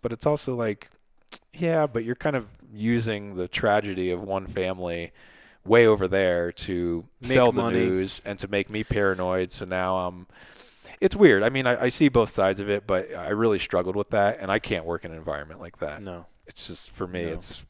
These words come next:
Speaker 1: so I became a travel writer where I
Speaker 2: Yeah.
Speaker 1: can <laughs> focus on more fun things.
Speaker 2: Exactly.
Speaker 1: Just
Speaker 2: Yeah, man. And, and I mean, that's one thing I'm trying to focus on. It, it, and especially with no, local news now,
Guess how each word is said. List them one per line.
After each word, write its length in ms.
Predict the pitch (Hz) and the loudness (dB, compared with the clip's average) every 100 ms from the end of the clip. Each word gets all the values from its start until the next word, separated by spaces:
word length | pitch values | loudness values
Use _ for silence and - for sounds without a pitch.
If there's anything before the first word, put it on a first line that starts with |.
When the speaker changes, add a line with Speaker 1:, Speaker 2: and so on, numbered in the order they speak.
| _ _ - - - | _ _ -20 -20 -6
Speaker 1:
so 220 | 87 92 | 2 2
I 100 | 85 | 2
became 340 | - - 87 | -4 -10 -8
a 40 | 107 | -2
travel 340 | 170 175 92 | 0 2 0
writer 260 | 78 76 85 | -2 -4 -6
where 160 | 90 | -2
I 60 | - | 0
Speaker 2:
Yeah. 180 | 107 117 | 0 -4
Speaker 1:
can 100 | 123 | -2
<laughs> 0 | |
focus 360 | 117 110 135 - | 0 2 2 0
on 140 | 156 | -2
more 220 | 131 117 | -2 -2
fun 60 | 110 123 | 0 -2
things. 80 | 131 | 0
Speaker 2:
Exactly. 380 | 120 151 156 120 | 2 2 0 -6
Speaker 1:
Just 80 | 104 | 0
Speaker 2:
Yeah, 180 | 123 175 | 4 6
man. 300 | 139 135 156 | 6 4 4
And, 300 | 143 127 117 - | 2 0 -2 -8
and 200 | 127 120 | -4 -2
I 60 | |
mean, 240 | 117 120 110 | -2 -4 -4
that's 260 | 123 - | -4 -2
one 160 | 131 139 | -2 -2
thing 220 | 135 127 | -2 -4
I'm 80 | 127 | -6
trying 220 | - 139 | -8 -10
to 40 | 98 | -8
focus 380 | 92 - - | -12 -12 -14
on. 160 | - - - - - _ | -14 -20 -20 -20 -20 _
It, 200 | 98 104 - | -16 -16 -8
it, 200 | 127 151 | 2 2
and 160 | 151 143 | 2 0
especially 420 | 131 185 185 175 | 0 2 2 2
with 100 | 135 | -2
no, 140 | 117 117 | 0 -4
local 420 | - 143 147 131 | 6 6 6 -2
news 360 | 110 120 120 | -4 -4 -2
now, 320 | 131 131 131 | 0 2 2